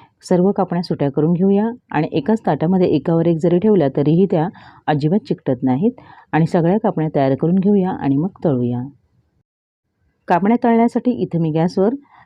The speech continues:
तेल मीडियम फ्लेमवर गरम करून घेतलेलं आहे आणि गॅसची फ्लेम मीडियम आहे.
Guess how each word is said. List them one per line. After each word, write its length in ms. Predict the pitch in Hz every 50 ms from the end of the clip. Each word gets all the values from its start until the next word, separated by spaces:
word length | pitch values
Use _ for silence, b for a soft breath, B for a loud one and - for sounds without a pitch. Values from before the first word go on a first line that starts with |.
| B -
तेल 200 | 180 180 185 208
मीडियम 340 | 226 214 160 147 151 170 196
फ्लेमवर 340 | 185 - 196 190 202 208 202
गरम 260 | 175 165 139 143 147
करून 200 | 147 170 180 208
घेतलेलं 380 | 185 185 - - 135 135 131 135
आहे 220 | 131 139 175 202 -
आणि 160 | - 160 156 156 143
गॅसची 260 | 151 139 - - 156
फ्लेम 220 | 151 - 190 202 240
मीडियम 360 | 247 190 139 135 135 135 135
आहे. 220 | 131 135 139 123